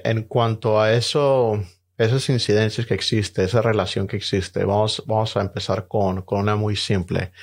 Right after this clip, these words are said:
este, gritarle a los hijos. Ah, ¿qué ocurre cuando le gritamos a los hijos?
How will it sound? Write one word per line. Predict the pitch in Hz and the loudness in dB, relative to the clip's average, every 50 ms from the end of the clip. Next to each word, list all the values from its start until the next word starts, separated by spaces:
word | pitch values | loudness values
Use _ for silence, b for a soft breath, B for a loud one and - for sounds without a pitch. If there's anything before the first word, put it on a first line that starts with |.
| B B B B B B B B _ | B B B B B B B B _
este, | - 95 87 82 - - - - 90 87 87 87 85 85 82 | -2 0 0 -2 -4 -4 -2 0 2 2 2 2 2 0 0
gritarle | 85 110 107 107 - - 110 104 110 110 | 0 -2 -2 -2 2 2 2 2 4 2
a | 110 | 0
los | 101 95 92 - - | 0 0 -2 -2 -2
hijos. | 92 87 - - - - - - - _ _ _ _ _ _ _ _ _ _ _ | -2 -2 -4 -6 -8 -8 -10 -12 -14 _ _ _ _ _ _ _ _ _ _ _
Ah, | - 98 90 87 82 85 90 | -4 -2 0 0 0 -2 -2
¿qué | - - 131 | 0 0 0
ocurre | 131 131 - 127 127 123 131 123 120 | 0 0 -2 -2 0 2 0 0 0
cuando | - 117 107 101 | -2 -2 0 0
le | 95 95 | 2 0
gritamos | 90 90 90 - 98 92 98 104 - | 0 -2 -2 -2 -2 -2 -2 -2 -2
a | 98 | -4
los | 95 92 - - | -4 -4 -4 -6
hijos? | - 82 - - - - - - | -8 -8 -8 -10 -10 -12 -14 -16